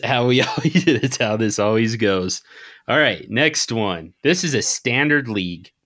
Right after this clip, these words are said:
ten man, ten team league. Um, didn't know those still existed, but they definitely do. And, uh, two quarterback league, five point passing touchdowns. And, uh, this one came to our Superflex Trades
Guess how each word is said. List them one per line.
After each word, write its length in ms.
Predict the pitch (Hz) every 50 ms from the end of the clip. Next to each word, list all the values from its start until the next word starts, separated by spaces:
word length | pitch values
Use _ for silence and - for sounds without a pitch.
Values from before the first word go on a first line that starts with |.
| -
ten 320 | - - 156 160 165 165 156
man, 440 | 143 135 127 123 120 117 113 117 - _ _ _ _ _ _ _ _ _ _ _ _ _ _
ten 260 | - - 156 151 147 147
team 400 | - - 143 131 127 120 107 90
league. 460 | 85 87 85 82 82 87 90 - _ _ _ _ _ -
Um, 300 | 107 104 101 98 95 92
didn't 240 | 92 135 131 127 131
know 160 | 131 131 123
those 200 | 120 120 117 -
still 220 | - - 127 120
existed, 680 | 117 107 104 101 131 131 127 - - 139 135 127 120 -
but 320 | - 104 101 98 - -
they 120 | 107 104 95
definitely 680 | 92 - 127 123 131 127 - 123 123 107 104 113 104
do. 360 | 104 107 107 110 107 107 107 _ _ - - - - - - _ _ _ -
And, 320 | 101 110 107 104 104 104
uh, 180 | 101 101 101 95 -
two 180 | - 147 127
quarterback 720 | 127 - 131 123 123 117 110 104 110 98 101 98 - - 104
league, 280 | 101 104 98 95 95
five 520 | - - - - 113 123 151 160 - - -
point 360 | - 104 92 87 82 73 - _ -
passing 480 | - 110 95 92 90 - - 92 87 90
touchdowns. 800 | - 90 85 - - - - 80 82 78 80 78 - - - - _ _ _ _ _ _ _ -
And, 300 | - 110 110 107 107 107
uh, 140 | 104 104 101
this 240 | 110 127 123 - 135
one 160 | 127 120 117
came 340 | - - 131 117 117 110 107
to 340 | - - 127 120 120 120 -
our 280 | - 113 110 107 107 104
Superflex 680 | - - 139 127 127 110 - - 120 113 107 - - -
Trades 640 | - - 117 110 110 110 107 104 - - - -